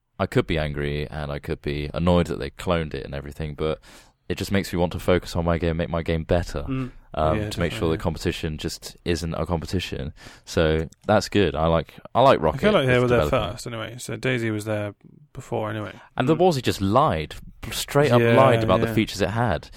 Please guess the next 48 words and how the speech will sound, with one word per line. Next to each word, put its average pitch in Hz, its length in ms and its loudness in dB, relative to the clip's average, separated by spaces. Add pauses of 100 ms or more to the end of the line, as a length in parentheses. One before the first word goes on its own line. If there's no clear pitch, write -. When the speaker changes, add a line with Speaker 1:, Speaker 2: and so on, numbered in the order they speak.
(220)
Speaker 1:
and 107 100 2
also 113 180 0
said, 104 180 2
like, 101 200 4
"Yeah, 117 220 4
we 113 100 2
definitely 123 360 0
were 110 180 4
developing 107 460 2
Warzy 104 360 2
before 104 400 2
Daisy 101 460 2
was 95 180 -2
a 101 60 -6
thing." 95 600 0 (360)
That's - 160 -2
a 156 60 0
lie. 151 380 2
Uh, - 200 -2
why 185 200 4
Speaker 3:
Yeah. 202 40 6
Speaker 1:
are - 20 6
you 156 120 4
lying? 165 360 4
Speaker 3:
I 127 40 0
know, 127 340 2
yeah, 123 180 0
and 147 80 2
they 156 60 4
Speaker 1:
It's 147 60 2
Speaker 3:
removed 135 280 4
Speaker 1:
gonna 127 120 -2
Speaker 3:
it, - 20 0
and 123 80 0
it's 123 160 -4
now 123 160 0
been 117 100 -4
removed 113 320 -4
from 117 180 -10
the 110 60 -10
Steam - 180 -8
Speaker 1:
It's 110 80 0
removed 110 360 4
from - 80 -6
Speaker 3:
because 110 120 -4
of 110 40 -10
Speaker 1:
Steam, 76 220 -4
yeah. 101 300 -2